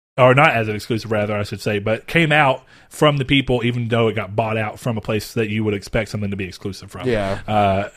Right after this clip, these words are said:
Speaker 1: there's plenty of examples of
Speaker 2: Now,
Speaker 1: that,
Speaker 2: granted,
Speaker 1: actually.
Speaker 2: Obsidian did say that I think that's the last one they will
Speaker 1: Yeah,
Speaker 2: be
Speaker 1: it
Speaker 2: on the
Speaker 1: is.
Speaker 2: platform.
Speaker 1: It is.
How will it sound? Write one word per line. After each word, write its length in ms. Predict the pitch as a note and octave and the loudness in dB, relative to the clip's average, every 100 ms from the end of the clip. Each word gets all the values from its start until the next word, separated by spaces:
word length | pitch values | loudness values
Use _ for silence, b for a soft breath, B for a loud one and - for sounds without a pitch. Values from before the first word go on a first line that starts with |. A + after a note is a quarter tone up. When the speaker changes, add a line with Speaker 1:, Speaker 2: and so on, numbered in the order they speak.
| - | -4
Speaker 1:
there's 160 | C3 A#2 | -2 -2
plenty 320 | - C#3+ A2 | 0 0 0
of 80 | G2 | -4
examples 400 | F#2 F#2+ F#2 F#2+ | -6 -6 -6 -2
of 80 | C3 | 4
Speaker 2:
Now, 80 | |
Speaker 1:
that, 60 | D3+ | 6
Speaker 2:
granted, 260 | D#3 D#3+ C3 | 6 4 2
Speaker 1:
actually. 140 | C3 | 0
Speaker 2:
Obsidian 400 | B2 - C#3 A2 | -2 -2 0 0
did 180 | G#2+ F#2+ | -2 -4
say 180 | A2 G2+ | -2 -2
that 120 | F#2+ | -2
I 60 | |
think 140 | F#2+ G#2 | -4 -4
that's 140 | G2 | -4
the 60 | F2 | -4
last 260 | F2 E2+ | -4 -6
one 340 | F#2+ F2 D#2+ F2+ - | -8 -8 -8 -12 -6
they 80 | G2+ | 2
will 60 | |
Speaker 1:
Yeah, 80 | G3+ | 4
Speaker 2:
be 40 | E3 | 6
Speaker 1:
it 120 | F3 | 4
Speaker 2:
on 40 | |
the 60 | G2+ | 2
Speaker 1:
is. 60 | G2+ | -2
Speaker 2:
platform. 420 | F2 C#2 D#2+ F#2 | -6 -8 -8 -4
Speaker 1:
It 100 | A#2+ | -4
is. 280 | F#2+ A#2+ | -4 -10